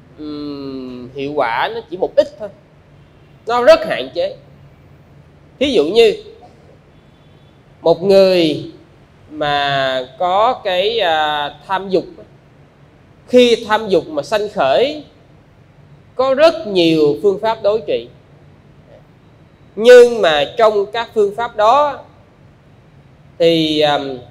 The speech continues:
mình lại đi thực hành cái phương pháp là rải tâm từ. Thì phương pháp rải tâm từ á,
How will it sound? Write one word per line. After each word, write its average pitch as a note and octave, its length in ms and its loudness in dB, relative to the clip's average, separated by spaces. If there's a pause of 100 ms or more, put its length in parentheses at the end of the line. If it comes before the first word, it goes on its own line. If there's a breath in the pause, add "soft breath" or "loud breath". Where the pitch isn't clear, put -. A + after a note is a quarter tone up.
(1160)
mình D#3+ 260 2
lại C#3+ 200 0
đi F#3+ 400 2
thực F#3 200 -4
hành C3+ 300 -6
cái A3 140 -6
phương F#3+ 260 -2
pháp G#3+ 260 2 (520)
là C3+ 520 -2 (320)
rải D3+ 160 0
tâm F3 220 -2
từ. B2+ 320 -4 (1200)
Thì G3 480 8
phương B3 200 2
pháp C4 280 -2
rải D3+ 200 0
tâm A#3+ 100 -4 (160)
từ G3 300 6
á, B3+ 100 2